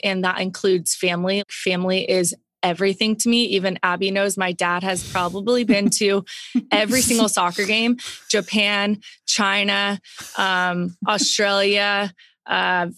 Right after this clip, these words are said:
Speaker 1: Canada, it doesn't matter. Brazil, it doesn't matter where we go. My dad is, like, our number one fan. He literally is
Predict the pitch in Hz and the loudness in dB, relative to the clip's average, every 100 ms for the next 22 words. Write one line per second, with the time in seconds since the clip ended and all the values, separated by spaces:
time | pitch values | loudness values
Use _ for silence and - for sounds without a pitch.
0 | _ _ - 214 208 202 202 202 196 214 | _ _ -2 0 2 2 2 0 0 0
1 | 214 220 175 185 208 220 196 190 175 208 | 0 0 0 2 2 0 0 0 2 2
2 | 202 202 214 208 196 180 190 185 185 180 | 2 2 0 0 2 2 2 0 0 0
3 | 180 190 202 180 175 180 185 180 185 185 | 0 2 0 0 0 0 -2 -2 -2 -2
4 | 180 175 175 180 175 175 175 175 170 175 | -2 -2 -2 -2 -2 -4 -2 -2 -2 -2
5 | 190 185 175 175 180 185 180 175 | 0 0 2 2 2 2 0 0